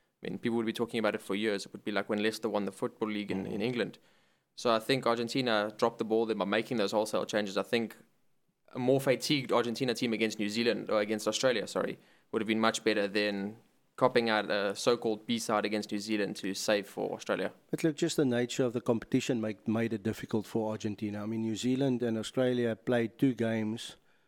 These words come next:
Speaker 2: in theory, two games before the Tri Nations even started, as the Tri Nations, for New Zealand to be free to go home. Um,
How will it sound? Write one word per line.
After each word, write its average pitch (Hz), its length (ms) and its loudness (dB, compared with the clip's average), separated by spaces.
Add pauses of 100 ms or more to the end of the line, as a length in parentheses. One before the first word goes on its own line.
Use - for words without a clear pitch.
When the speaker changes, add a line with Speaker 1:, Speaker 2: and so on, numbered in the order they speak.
(260)
Speaker 2:
in 117 180 4
theory, 117 460 2
two 135 140 2
games 117 320 0
before 123 320 -2
the 113 80 0
Tri 113 220 -2
Nations 107 440 -4
even 104 200 -4
started, 113 560 -2
as 135 200 4
the 120 60 -2
Tri 113 240 -2
Nations, 107 480 -6
for 113 220 0
New 107 160 -2
Zealand 110 400 -4
to 107 80 -4
be 98 140 -4
free 113 320 -2
to - 100 -12
go 104 200 -2
home. 107 280 -2 (720)
Um, 110 500 -4